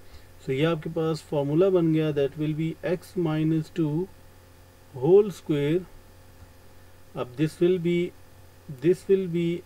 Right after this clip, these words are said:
minus four plus five। So आपके पास जो final form आ रही है, that will be x minus two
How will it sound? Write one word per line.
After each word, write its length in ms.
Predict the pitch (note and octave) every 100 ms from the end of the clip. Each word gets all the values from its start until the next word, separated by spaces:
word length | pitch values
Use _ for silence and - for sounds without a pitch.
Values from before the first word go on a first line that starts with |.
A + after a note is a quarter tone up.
| - C#3
minus 520 | C3+ C3 C#3+ F3+ G3+ -
four 320 | D#3+ D3+ E3 F3+ - - - - - - - - - - - -
plus 240 | D3+ E3+ E3 - - - - C3+
five। 240 | A#2 - - - - - - - - - - - - - -
So 220 | C#3+ C#3 -
आपके 260 | C#3+ C#3 D3+
पास 440 | D#3 D3+ D3 -
जो 60 | C#3
final 460 | - C#3+ E3 G#3+ G3+
form 280 | F#3 F3
आ 140 | E3 D#3
रही 140 | D#3
है, 240 | D#3 D3 C3+
that 400 | C3+ C3+ - C#3+
will 180 | D3 C#3
be 180 | F3+ F#3+ - - - - - E3
x 300 | F3+ - F3+
minus 380 | E3 E3 E3 D#3+ -
two 240 | E3 F3